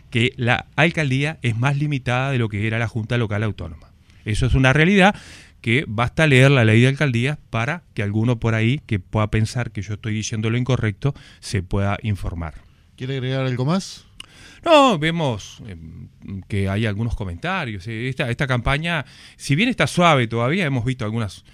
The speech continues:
Speaker 1: gente que habla y que habla de esto y de lo otro. Hay gente que está hoy en el gobierno municipal integrando, que firma boletas y que luego cuestiona los gastos. O sea, hay gente acá en el municipio,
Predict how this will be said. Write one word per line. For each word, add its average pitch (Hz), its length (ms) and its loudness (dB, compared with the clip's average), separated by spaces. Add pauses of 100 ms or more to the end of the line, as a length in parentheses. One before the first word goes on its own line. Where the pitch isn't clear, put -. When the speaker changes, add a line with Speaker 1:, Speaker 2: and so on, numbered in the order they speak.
(340)
Speaker 1:
gente 139 440 0
que 107 160 -2
habla 127 520 0
y 101 160 -4
que 113 140 -4
habla 113 240 -2
de 135 180 -2
esto 127 320 -8
y 107 60 -4
de 101 120 -4
lo 98 120 -2
otro. 127 460 -4 (240)
Hay 175 220 0
gente 190 420 -2
que 131 80 -4
está 135 320 0
hoy 143 260 2
en 120 80 4
el 113 100 0
gobierno 120 380 0
municipal 113 540 -4
integrando, 147 720 -6 (240)
que 117 100 -4
firma 135 320 -2
boletas 127 720 -4 (480)
y 123 100 -2
que 110 140 0
luego 123 240 2
cuestiona 113 360 -4
los 92 120 -6
gastos. - 420 -12 (640)
O 104 80 -6
sea, 113 180 -2
hay 110 100 -2
gente 143 340 -4
acá 139 420 -2
en 117 180 -4
el 107 100 -4
municipio, 143 680 -4